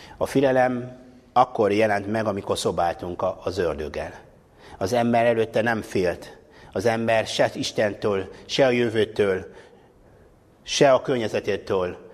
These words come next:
se az óriásoktól nem félt. Ádám és Éva nem félt. A félelem akkor jelent meg, amikor az ember szóba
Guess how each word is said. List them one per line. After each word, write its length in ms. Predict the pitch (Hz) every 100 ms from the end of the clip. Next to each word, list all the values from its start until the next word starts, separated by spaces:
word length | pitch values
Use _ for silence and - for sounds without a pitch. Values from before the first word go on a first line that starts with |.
| -
se 220 | - 143
az 180 | 120 131
óriásoktól 680 | 123 113 110 113 - 117
nem 180 | 110 123
félt. 380 | - 95 80 -
Ádám 360 | 107 117 123 123
és 140 | 117
Éva 180 | 120 120
nem 240 | 135 135
félt. 500 | 98 - 80 76 - - - - - - - - -
A 80 | -
félelem 360 | - 131 127 123
akkor 360 | 135 - 104 95 -
jelent 360 | 110 104 98
meg, 360 | - 95 92 - - - - -
amikor 420 | 98 95 - 101
az 160 | 98 -
ember 400 | 120 113 98 87
szóba 320 | - 117